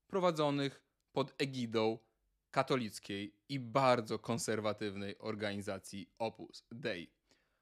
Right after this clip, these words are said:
Poseł Przemysław Wipler tłumaczył, że wybrał dla swoich dzieci te szkoły,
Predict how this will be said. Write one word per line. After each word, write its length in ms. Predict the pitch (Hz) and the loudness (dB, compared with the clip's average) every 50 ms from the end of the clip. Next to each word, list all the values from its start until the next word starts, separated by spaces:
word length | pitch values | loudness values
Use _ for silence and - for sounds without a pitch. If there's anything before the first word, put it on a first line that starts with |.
| _ _ | _ _
Poseł 260 | - 233 220 - 214 170 | 0 0 2 2 0 0
Przemysław 540 | - - 180 175 202 196 - 185 156 139 | 2 0 0 2 0 0 0 0 0 0
Wipler 440 | 127 170 208 185 - 131 120 120 120 | 0 -2 -4 -2 0 0 0 0 0
tłumaczył, 560 | - - 127 131 139 156 170 160 - 147 123 | -2 -2 0 4 4 4 4 2 0 -2 -4
że 140 | 117 120 120 | 0 0 -2
wybrał 420 | 117 117 139 156 151 143 135 127 120 | 0 0 0 0 2 2 2 2 2
dla 140 | 120 120 | 0 -2
swoich 420 | 120 - - 135 131 123 117 117 113 | -2 -2 -2 -2 -2 -2 -2 -6 -8
dzieci 340 | 113 135 143 139 - 135 120 | -8 -6 -6 -6 -8 -10 -6
te 140 | - 123 | -6 -6
szkoły, 460 | 110 - - - 127 120 117 117 113 | -6 -6 -4 0 0 2 4 2 2